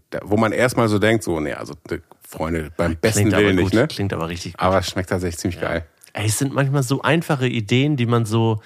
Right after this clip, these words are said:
Speaker 1: Mhm.
Speaker 2: womit man so viel Geld machen kann, ne?
Speaker 1: Ja, und ansonsten muss ich sagen, ist da, also, die Gastronomie hat gleich mal gesagt, wir sind hier in der Hafen City, da kostet alles einfach gleich nochmal
Speaker 2: Ja,
Speaker 1: dreißig Prozent
Speaker 2: klar.
Speaker 1: mehr.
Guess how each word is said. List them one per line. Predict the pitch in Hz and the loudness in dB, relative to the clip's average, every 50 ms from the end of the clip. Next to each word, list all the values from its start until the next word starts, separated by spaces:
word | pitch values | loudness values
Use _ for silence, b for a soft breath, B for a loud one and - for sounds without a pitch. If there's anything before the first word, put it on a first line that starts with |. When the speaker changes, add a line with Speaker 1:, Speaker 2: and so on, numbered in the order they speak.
| B | B
Speaker 1:
Mhm. | B 90 87 85 92 101 101 - _ _ - | B -4 -2 0 0 0 -2 -4 _ _ -16
Speaker 2:
womit | - 110 117 123 135 131 | -4 0 2 2 2 2
man | - 120 117 | 0 -2 0
so | 107 123 | 0 -2
viel | 131 - - 117 | -2 -4 -4 -2
Geld | 120 123 135 135 | 0 0 0 0
machen | - 98 87 87 87 | -2 -4 -4 -4 -6
kann, | 85 - 90 85 85 | -4 -4 -2 -2 0
ne? | 90 104 127 127 - B B B B B B B B - | 0 0 0 -2 -4 B B B B B B B B -2
Speaker 1:
Ja, | 98 98 | -2 0
und | 98 | 2
ansonsten | 95 101 95 - 90 104 131 - - 151 | 2 0 2 2 2 2 2 0 -2 -4
muss | 139 143 139 | -2 -2 -4
ich | 131 - | -2 0
sagen, | 131 127 123 127 131 127 120 | 0 2 2 2 2 0 -2
ist | - - - - - - - | -4 -10 -12 -12 -6 -2 0
da, | 117 113 107 | 0 0 0
also, | - 98 95 95 98 98 95 B B B B B B - - | 0 0 2 2 2 2 0 B B B B B B -8 -2
die | 92 | 0
Gastronomie | 110 110 120 - - 113 104 104 101 104 123 143 139 | 2 2 2 0 0 0 0 2 2 4 4 4 2
hat | 135 123 | 0 0
gleich | - 120 113 113 | 0 0 0 2
mal | 117 113 107 95 | 2 0 0 0
gesagt, | 95 90 107 107 110 - - - | 0 2 0 0 0 -2 -8 -8
wir | - 98 95 | -4 -2 0
sind | 98 101 95 | 0 0 0
hier | 107 | 0
in | 95 | 2
der | 95 90 87 | 2 2 2
Hafen | 95 107 110 - 113 | 2 0 0 -2 -4
City, | - - 123 - 135 131 139 127 113 113 | -4 -4 -4 -2 -2 -2 -2 -2 -4 -4
da | - - | -4 -6
kostet | - - 113 104 - 101 - | -2 -2 -4 -4 -4 -4 -4
alles | 98 95 92 87 | -4 -4 -4 -4
einfach | 87 92 87 90 87 | -6 -6 -6 -6 -4
gleich | - 92 95 98 | -4 -4 -2 -2
nochmal | 101 92 92 90 90 87 82 - _ - | 0 0 0 0 0 -2 -2 -6 _ -4
Speaker 2:
Ja, | - 92 90 | 0 0 2
Speaker 1:
dreißig | 85 - 95 80 | 2 0 -2 -2
Prozent | - 92 - - 87 82 | -4 -4 -4 -2 -2 -2
Speaker 2:
klar. | 92 | 0
Speaker 1:
mehr. | 90 95 123 175 | 2 2 2 2